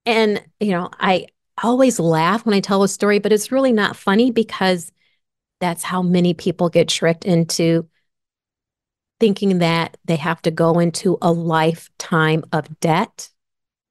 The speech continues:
or bankruptcy. So balance billing is when your provider is in network with your insurance.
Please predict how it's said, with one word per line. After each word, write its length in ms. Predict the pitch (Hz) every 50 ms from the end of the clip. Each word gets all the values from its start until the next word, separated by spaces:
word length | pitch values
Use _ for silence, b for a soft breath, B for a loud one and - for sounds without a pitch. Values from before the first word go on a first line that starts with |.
| _ _ _ _ _ _
or 240 | 175 170 156 - - _ _ _ _ _ _ _ _ _
bankruptcy. 840 | 170 156 151 151 - 147 131 - - - - 156 160 - 165 - _ _ _ _ _ _ _ _ _ _ _ _ _ _ _ _ _ _ _ _ _ _ _ _ - -
So 340 | - - 185 185 175 175 170 B B B B B B
balance 360 | 196 190 202 214 226 233 226
billing 380 | 185 185 233 233 233 240 240 226
is 200 | 208 202 180 190
when 260 | 175 190 190 196 190
your 280 | 180 165 175 180 202 214
provider 840 | 208 - 247 208 196 202 202 214 220 220 185 170 170 170 180 - -
is 180 | 180 175 - - -
in 240 | 196 196 214 220 208
network 420 | 208 214 226 226 208 220 220 214
with 160 | 220 214 202
your 160 | 208 214 196
insurance. 800 | 190 190 190 - - - 190 196 208 233 262 277 285 - - -